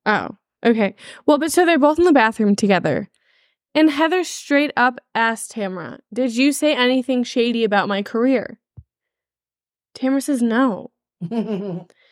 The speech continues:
Speaker 1: But then we flash back and we see Tamara being like, well, the, she, or Taylor was like,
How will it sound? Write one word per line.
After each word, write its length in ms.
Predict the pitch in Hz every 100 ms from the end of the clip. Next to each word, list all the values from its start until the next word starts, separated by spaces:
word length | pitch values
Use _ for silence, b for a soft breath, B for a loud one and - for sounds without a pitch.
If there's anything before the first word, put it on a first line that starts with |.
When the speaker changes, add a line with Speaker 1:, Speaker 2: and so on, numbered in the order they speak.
| b b -
Speaker 1:
But 140 | 269
then 260 | 320 330 311
we 120 | 320
flash 400 | - 311 302 285
back 260 | 285 294
and 80 | 294
we 80 | 277
see 160 | 262 262
Tamara 540 | - 262 254 269 269
being 340 | 262 254 247
like, 380 | 240 214 208 202 -
well, 380 | 220 226 214 208 -
the, 80 | 220
she, 320 | - 226 190 _ _ _ _ -
or 240 | 240 226 202
Taylor 380 | - 269 262 254
was 100 | 226
like, 180 | 226